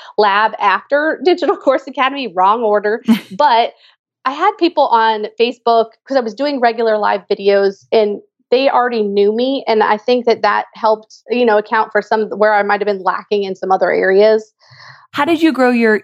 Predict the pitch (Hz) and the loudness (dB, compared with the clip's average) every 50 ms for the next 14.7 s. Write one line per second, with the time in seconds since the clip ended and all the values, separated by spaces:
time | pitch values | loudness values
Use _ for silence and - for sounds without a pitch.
0 | - 226 214 208 220 214 208 202 190 180 180 175 - - - _ - - - 208 | 0 2 4 4 4 2 2 0 0 -2 -2 -2 -6 -12 -16 _ -14 -4 0 0
1 | 190 175 180 170 - - 190 185 185 180 175 - - 220 208 202 196 185 180 190 | 2 2 2 0 0 -2 0 0 2 2 0 0 0 0 0 0 -2 -4 -6 -2
2 | 196 196 196 185 - - 190 190 190 190 190 185 170 - 175 170 165 - 180 180 | 0 0 0 0 0 0 0 0 0 -2 -6 -6 -6 -4 -4 -4 -4 -2 -2 -4
3 | 175 - - 175 165 165 - 180 170 170 - - 185 175 170 143 - 175 196 220 | -4 -4 -4 -6 -6 -4 -4 -4 -2 -2 -2 0 0 0 2 2 2 0 0 0
4 | 185 170 143 135 - _ - 143 135 - - - - - - _ _ _ _ _ | 0 -2 -4 -4 -6 _ -12 -12 -12 -10 -12 -14 -14 -14 -16 _ _ _ _ _
5 | _ _ _ _ _ 262 269 285 302 381 427 415 - - 427 453 427 302 202 175 | _ _ _ _ _ 0 0 2 2 0 -2 -2 0 2 4 4 4 4 0 -6
6 | - _ - 240 233 240 247 247 220 190 185 175 _ _ _ - - - 247 269 | -12 _ -2 0 0 0 0 -2 -6 -10 -16 -20 _ _ _ -6 -2 -2 -2 -2
7 | 247 - - 277 262 262 254 226 - 220 185 196 196 214 233 247 220 214 202 190 | -4 -8 -10 -8 -8 -6 -8 -8 -10 -6 -4 -2 -2 -2 -2 -2 -2 -2 -2 -2
8 | 196 185 185 185 - - 214 240 254 262 - - 262 254 262 254 240 254 214 196 | -2 -4 -4 -6 -2 0 2 2 2 0 -4 -8 -8 -6 -6 -2 -2 0 2 2
9 | 214 233 269 254 220 185 214 226 233 240 233 202 208 214 220 220 - - - 214 | 2 2 2 2 0 0 2 2 4 4 4 4 4 2 2 0 0 0 0 0
10 | 220 226 220 233 220 - - 214 220 226 240 254 247 220 - - _ _ 226 - | 2 2 0 -2 -4 -2 -2 0 0 0 0 0 -2 -6 -6 -8 _ _ -20 -6
11 | _ - 240 247 240 220 196 190 196 202 208 214 226 208 202 - _ 208 208 208 | _ 2 2 4 4 4 4 4 2 2 2 0 -2 -4 -6 -12 _ -4 -2 -2
12 | 208 - 233 226 - 226 220 220 - 196 180 190 208 233 220 - _ - 208 - | -2 -2 -4 -2 0 -2 -2 -2 -2 -4 -2 0 -2 -2 -2 -6 _ -18 -20 -20
13 | _ _ 196 208 214 233 226 226 - - - - 226 220 233 247 247 226 196 185 | _ _ -4 0 0 0 0 -2 -8 -16 -6 -2 0 2 2 2 2 2 2 2
14 | 208 233 - - _ _ 202 202 202 202 202 190 196 | 0 0 -2 -6 _ _ 0 0 2 2 2 0 -2